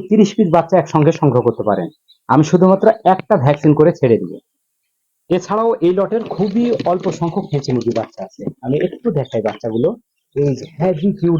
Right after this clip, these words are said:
দেখতে এই বাচ্চাগুলোকে লক্ষ্য করুন। এই যে, এই যে সিলভার সেপারেটের বাচ্চা। এছাড়াও এই যে তিনটা বাচ্চা দেখছেন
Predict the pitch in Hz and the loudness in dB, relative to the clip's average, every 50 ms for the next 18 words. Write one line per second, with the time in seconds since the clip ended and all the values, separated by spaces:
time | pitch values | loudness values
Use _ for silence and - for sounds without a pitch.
0 | 131 151 147 - - 180 175 147 147 139 - - 151 135 131 127 120 - 127 117 | 0 -2 -4 -2 -2 -2 -2 -2 -4 -6 -6 -6 -4 -2 -2 -2 -2 -2 -2 -4
1 | 110 - - 104 - - 92 90 - _ _ _ _ _ _ _ _ _ _ _ | -4 -4 -6 -10 -12 -12 -16 -20 -20 _ _ _ _ _ _ _ _ _ _ _
2 | - - - - 110 113 107 98 101 104 101 95 95 90 - - - - - _ | -20 -20 -14 -8 -6 -6 -4 -2 -2 -2 -2 -2 -6 -10 -12 -16 -20 -20 -20 _
3 | - - 139 127 110 120 117 - - 110 113 110 101 104 101 95 95 90 - - | -8 -4 -2 -2 -2 -2 -4 -6 -6 -4 -2 -2 -2 -2 -6 -8 -8 -10 -10 -12
4 | - - - - - - - - - 147 151 - - 165 170 175 185 - - - | -16 -16 -18 -20 -20 -20 -20 -6 -4 -4 -2 -2 -2 -2 0 0 -2 -2 -4 -4
5 | - 170 170 190 175 180 180 - 190 185 175 170 160 151 143 - - 127 123 127 | -2 0 0 0 0 -2 -2 -2 -2 -2 -2 -2 -2 -2 -2 -2 -2 -2 -2 -4
6 | - - 156 196 | -4 -6 -6 -6